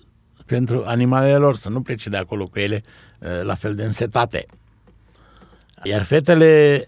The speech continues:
cele șapte fete, nu se puteau lupta cu păstorii aceia.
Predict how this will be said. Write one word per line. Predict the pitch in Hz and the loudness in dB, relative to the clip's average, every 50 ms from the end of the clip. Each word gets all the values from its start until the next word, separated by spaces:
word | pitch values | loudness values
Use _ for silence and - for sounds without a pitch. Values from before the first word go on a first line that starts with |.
| _ _ | _ _
cele | - - 127 135 | -4 0 2 2
șapte | 127 - 139 143 - _ 147 | 2 2 2 0 0 _ -2
fete, | 127 - 139 139 139 - 147 147 143 143 143 143 | 0 0 0 0 2 2 2 4 4 4 2 2
nu | 139 131 131 143 | 0 0 -2 -4
se | 143 - - 202 202 _ _ _ _ _ _ | -4 -4 -6 -6 -6 _ _ _ _ _ _
puteau | - 165 139 _ _ - 160 151 135 120 101 90 98 110 117 | -10 -10 -10 _ _ 0 2 2 4 2 0 -4 -8 -8 -4
lupta | 113 113 113 107 - _ - 127 107 | 0 0 0 0 -2 _ 0 0 0
cu | - _ - 90 | 0 _ -12 -14
păstorii | - - 92 85 - - 90 87 85 80 | -8 -6 -8 -8 -6 -4 -4 -4 -2 -4
aceia. | 76 78 - - 85 73 64 - | -6 -8 -8 -8 -8 -8 -8 -12